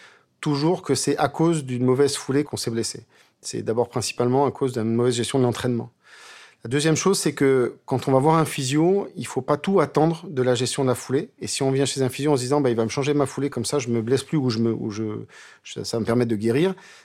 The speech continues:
c'est pas le cas non plus. C'est encore une fois qu'un seul paramètre. L'important, c'est aussi qu'on va gérer votre entraînement. En tout cas, on va gérer la charge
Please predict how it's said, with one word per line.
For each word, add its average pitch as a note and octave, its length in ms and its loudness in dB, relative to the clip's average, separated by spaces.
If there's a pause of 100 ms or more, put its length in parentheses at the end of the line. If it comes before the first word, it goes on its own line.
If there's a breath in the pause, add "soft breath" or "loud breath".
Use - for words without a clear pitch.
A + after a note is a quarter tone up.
c'est - 100 -16
pas C3 100 0
le - 40 -6
cas C#3+ 80 2
non B2 120 2
plus. - 180 -6
C'est - 160 -2
encore B2 240 0
une A#2+ 40 0
fois - 160 -2
qu'un C3 140 0
seul D3 200 0
paramètre. A#2+ 600 0
L'important, B2 460 -4
c'est C3+ 140 -2
aussi - 180 -6
qu'on B2 120 -2
va A2 140 2
gérer C#3 320 2
votre C3+ 260 -2
entraînement. B2+ 520 -2 (340 loud breath)
En - 80 -8
tout B2+ 120 -14
cas, D3+ 100 4
on - 20 2
va B2 100 2
gérer C#3 200 2
la - 100 2
charge D3 480 0